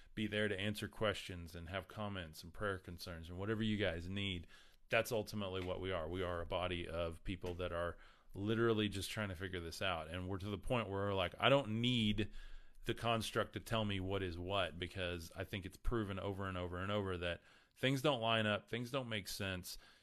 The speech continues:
You cannot go and sit in a church and hear about an alien God versus the spirit God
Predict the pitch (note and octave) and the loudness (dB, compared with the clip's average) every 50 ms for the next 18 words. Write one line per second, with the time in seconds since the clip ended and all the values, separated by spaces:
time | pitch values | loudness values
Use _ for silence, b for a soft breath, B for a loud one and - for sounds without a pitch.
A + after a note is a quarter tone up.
0 | b b - G2 G2+ - - B2+ B2 C3 C#3 A#2+ G#2 G#2+ A#2+ A#2+ A#2 A2+ G#2+ G2+ | b b -8 -8 -6 -2 0 2 4 4 2 2 2 4 4 4 6 4 2 0
1 | F2+ - - A2+ G#2+ A#2+ B2 A#2+ G#2+ - - A2+ G#2 G2 - - F#2 E2+ D#2 G2+ | -2 -2 -2 -2 0 0 -2 -2 -4 -2 0 2 2 0 0 -4 -6 -4 -2 0
2 | A2 A2 G2 G#2 G2+ G2 F#2+ F2+ F#2 F#2+ G#2 G#2+ G#2 G#2 F#2+ F#2 F#2 F2 F#2+ F#2 | 0 0 2 2 0 0 0 -2 -2 0 0 0 2 0 0 -2 -2 -2 0 0
3 | F#2 F2+ F2 F2+ F2+ E2 - F2 E2 D#2+ E2+ E2 - - - B2+ B2 A2 F#2 E2+ | 0 0 -2 -4 -4 -4 -4 -6 -8 -8 -8 -8 -6 -2 0 0 0 0 -2 -2
4 | F#2 G2 F#2 F#2 F#2 F2+ F2+ F#2 F2+ | 0 0 2 2 2 2 0 -2 -6